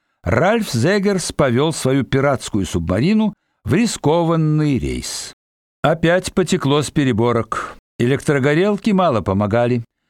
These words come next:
Чулок фьорда кончился, и вот уже первая волна шибанула подлодку в скулу, будто кулаком. Вторая легко, словно играючи,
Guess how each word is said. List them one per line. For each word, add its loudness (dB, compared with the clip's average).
Чулок 0
фьорда 0
кончился, 0
и 2
вот 0
уже 2
первая 2
волна 2
шибанула 2
подлодку -2
в -8
скулу, 0
будто -2
кулаком. -4
Вторая 0
легко, 0
словно 0
играючи, 0